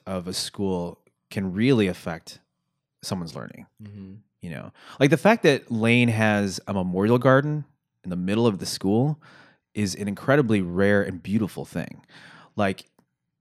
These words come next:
Speaker 1: that, that's something that can, can really change your day, you know, just by passing through the memorial garden.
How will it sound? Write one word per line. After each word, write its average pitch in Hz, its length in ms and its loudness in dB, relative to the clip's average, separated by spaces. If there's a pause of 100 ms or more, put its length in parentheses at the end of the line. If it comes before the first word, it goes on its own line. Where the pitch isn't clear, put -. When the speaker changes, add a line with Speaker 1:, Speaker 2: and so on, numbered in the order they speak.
(160)
Speaker 1:
that, 131 520 2
that's 131 260 -2
something 110 420 0
that 98 480 -2 (720)
can, 101 400 -2 (200)
can 104 220 -4
really 120 260 4
change 107 640 0
your 92 80 0
day, 85 440 -6 (460)
you 98 120 -2
know, 98 120 2
just - 300 -4
by 101 140 0
passing 101 520 -6
through 98 200 -4
the 95 80 0
memorial 95 280 0
garden. 85 220 -10